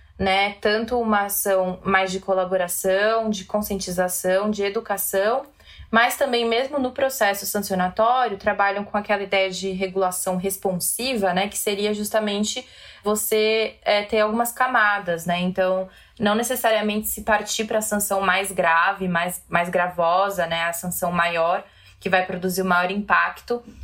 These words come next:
logo de cara, mas sim trabalhar com as possibilidades que a lei oferta. Então, mesmo no caso de aplicação das sanções, eu acho que dificilmente a gente vai ver nesse primeiro momento algo muito exponencial.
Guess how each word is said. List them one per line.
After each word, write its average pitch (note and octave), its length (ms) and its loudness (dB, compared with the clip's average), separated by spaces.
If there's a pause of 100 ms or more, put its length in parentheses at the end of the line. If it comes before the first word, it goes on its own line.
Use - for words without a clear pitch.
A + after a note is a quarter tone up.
logo G3 500 2
de G#3+ 260 -8
cara, F3+ 500 2
mas E3+ 200 -4
sim F#3 200 -2
trabalhar F#3 640 0
com G3 280 -4
as F#3 160 0
possibilidades G3 720 -2
que - 140 -2
a G3 40 4
lei G3 220 0
oferta. F#3+ 580 0
Então, G3+ 220 0
mesmo A3+ 300 -2
no B3 120 -4
caso F#3 440 -2
de - 100 -4
aplicação F3+ 540 -4
das A3 140 0
sanções, G#3+ 760 -4 (360)
eu - 80 2
acho F#3 200 2
que - 80 -6
dificilmente G#3 580 -2
a G3+ 40 -2
gente G#3 160 -2
vai F#3+ 180 0
ver F#3 160 -2
nesse F#3+ 240 -4
primeiro F#3 360 0
momento F#3 640 -4 (340)
algo F#3 320 2
muito F#3 280 -2
exponencial. G3 840 -2